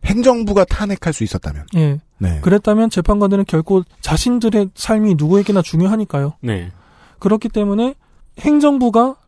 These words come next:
Speaker 2: 재판에 관여하는 것, 혹은 사법부의 독립에 관여하는 것을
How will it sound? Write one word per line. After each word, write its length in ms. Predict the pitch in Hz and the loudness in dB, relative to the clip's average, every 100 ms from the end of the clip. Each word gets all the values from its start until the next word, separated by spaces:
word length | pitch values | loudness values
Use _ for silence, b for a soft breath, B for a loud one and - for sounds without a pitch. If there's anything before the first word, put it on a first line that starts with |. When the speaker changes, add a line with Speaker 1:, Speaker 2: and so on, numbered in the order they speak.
| _ - | _ -2
Speaker 2:
재판에 440 | 180 - 226 226 | -2 0 0 0
관여하는 520 | 156 151 165 165 151 | 0 0 2 2 0
것, 160 | 143 143 - | -2 -4 -4
혹은 280 | 202 220 208 | 0 0 2
사법부의 500 | 277 277 269 233 - | 2 2 2 2 2
독립에 340 | 160 180 185 | 2 2 0
관여하는 480 | - 156 180 180 170 | 0 0 2 2 0
것을 220 | 151 - | -2 -4